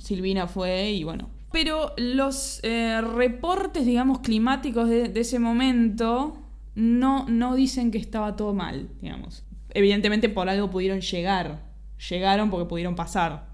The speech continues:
El catorce de febrero, cuando ellas llegan, ellas llegan temprano, las empieza a espiar nuestro querido Cary,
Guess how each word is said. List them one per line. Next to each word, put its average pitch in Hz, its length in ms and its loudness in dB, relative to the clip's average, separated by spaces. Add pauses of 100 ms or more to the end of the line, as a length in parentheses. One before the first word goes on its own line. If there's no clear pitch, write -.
(140)
El 330 120 -4
catorce 311 340 -2
de 247 40 2
febrero, 277 380 2
cuando 190 280 2
ellas 233 260 -2
llegan, 254 460 0
ellas 247 180 -2
llegan 233 180 -2
temprano, 196 840 -2 (280)
las 294 200 0
empieza 202 340 2
a 208 40 -2
espiar 185 460 -2 (240)
nuestro 196 560 0
querido 175 480 0
Cary, - 420 -4